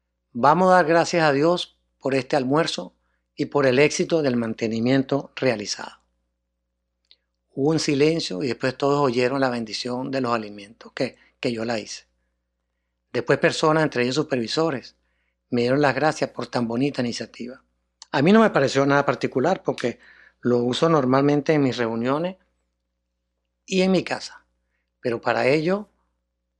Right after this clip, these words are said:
que no, nadie les ha hablado del Evangelio,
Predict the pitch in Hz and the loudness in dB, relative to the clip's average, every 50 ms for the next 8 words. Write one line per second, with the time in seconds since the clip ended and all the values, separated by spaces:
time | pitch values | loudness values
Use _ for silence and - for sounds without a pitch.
0 | _ _ _ _ - - 131 120 123 123 131 143 156 170 185 - - - 123 139 | _ _ _ _ -8 -6 -4 -2 -2 0 0 2 4 2 2 0 -2 -2 0 2
1 | 147 165 180 185 180 170 165 165 151 165 175 170 175 165 160 156 156 147 170 202 | 2 4 4 4 4 4 4 4 4 4 4 4 4 4 4 2 0 0 0 0
2 | 196 165 123 110 - | 0 0 -2 -4 -8